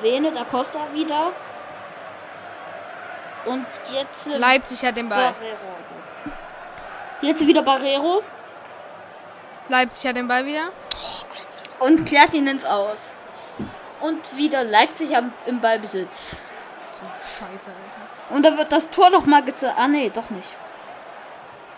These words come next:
Speaker 1: Aber was war denn das für eine Sit-, also jetzt mal ehrlich, warum klären die den ins Aus, statt ordentlich herauszuspielen?
Speaker 2: Jetzt kommt ein Kunku, ich wusste es. Jetzt kommt, jetzt gewinnen wir noch zwanzig null.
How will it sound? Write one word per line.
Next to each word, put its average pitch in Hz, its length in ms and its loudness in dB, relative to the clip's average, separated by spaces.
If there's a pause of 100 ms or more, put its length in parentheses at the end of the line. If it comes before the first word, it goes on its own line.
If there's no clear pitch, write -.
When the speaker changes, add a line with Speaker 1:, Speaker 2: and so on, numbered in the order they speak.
(880)
Speaker 1:
Aber 247 180 -6
was 254 160 -2
war 254 80 0
denn 254 100 2
das 262 120 -4
für 349 80 0
eine 262 120 4
Sit-, 254 160 -10 (180)
also 160 200 -10
jetzt - 160 -12
mal 156 100 -10
ehrlich, 214 360 -10
warum 220 260 -10 (120)
klären 226 260 -2
die 247 80 -12
den 214 260 -4
ins 190 180 -12
Aus, 262 340 -2
statt 190 200 -12
ordentlich 196 500 -6
herauszuspielen? 196 720 -8 (2250)
Speaker 2:
Jetzt 262 200 -2
kommt 254 240 -4
ein 247 120 -8
Kunku, 262 360 -4
ich 247 160 -8
wusste 294 300 -2
es. 214 220 -2
Jetzt 254 160 -6
kommt, 269 260 -4
jetzt 262 260 -4
gewinnen 247 260 -4
wir 233 100 -4
noch 226 160 -8
zwanzig 226 380 -12
null. 233 240 -10